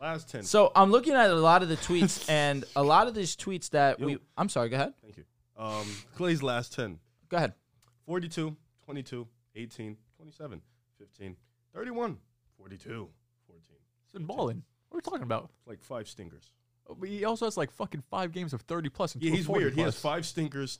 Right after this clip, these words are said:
Speaker 1: three, <laughs> three games of forty, and, like, two mids. Yeah, I don't know. I don't know. I don't know how to explain him. It just, it is what it is.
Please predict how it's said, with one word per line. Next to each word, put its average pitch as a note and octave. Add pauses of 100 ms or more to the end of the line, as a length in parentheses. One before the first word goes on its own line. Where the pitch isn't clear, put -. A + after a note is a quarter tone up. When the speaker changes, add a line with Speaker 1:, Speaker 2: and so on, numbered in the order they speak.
Speaker 1:
three, D3 (180)
<laughs> -
three -
games E3+
of E3+ (220)
forty, F3 (340)
and, A#2+
like, A#2+
two D#3
mids. A#2+
Yeah, C3
I C#3+
don't C#3
know. A#2+
I B2
don't C3+
know. B2+
I A2+
don't C3
know C#3
how C3+
to B2
explain A#2
him. G2+ (120)
It A2
just, G#2
it G#2
is G#2
what F2
it F2+
is. F#2